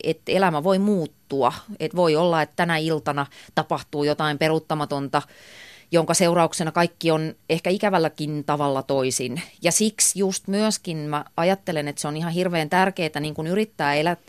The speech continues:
elää sitä tyydyttävää elämää tässä ja nyt, koska tää tavallinen keskiviikkopäivä,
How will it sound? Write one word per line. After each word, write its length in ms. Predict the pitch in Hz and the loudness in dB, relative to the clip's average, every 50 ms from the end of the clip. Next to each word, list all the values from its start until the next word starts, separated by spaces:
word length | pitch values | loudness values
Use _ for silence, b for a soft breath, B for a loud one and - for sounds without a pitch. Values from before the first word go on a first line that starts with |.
| - | -2
elää 260 | 170 170 180 175 170 165 | 0 2 4 4 4 2
sitä 260 | - - 151 151 139 | 0 -2 -4 -4 -4
tyydyttävää 600 | - 147 147 156 160 - - 156 147 147 147 147 | -2 -4 -4 -4 -4 -4 -4 0 2 2 2 2
elämää 380 | 151 156 160 156 156 143 143 | 2 2 2 0 0 -4 -2
tässä 300 | - 160 165 - - 160 | -2 -2 -2 0 -2 -2
ja 100 | 147 143 | -2 -2
nyt, 260 | 151 170 175 - - B B B B B B B B B B | -2 -2 -4 -4 -8 B B B B B B B B B B
koska 540 | - 170 160 156 - - - - 151 147 147 147 _ _ _ _ _ _ _ _ _ _ _ | 0 0 0 0 0 -6 -2 0 0 0 0 -2 _ _ _ _ _ _ _ _ _ _ _
tää 160 | - 175 165 165 | 2 2 4 4
tavallinen 460 | 185 180 190 185 175 170 165 156 151 | 4 2 4 2 2 0 -2 -2 0
keskiviikkopäivä, 920 | 185 185 - - 196 170 160 156 - - 143 - 151 151 151 143 151 151 | 0 0 0 0 0 -2 -2 -2 -2 -4 -2 0 0 0 0 0 -2 -2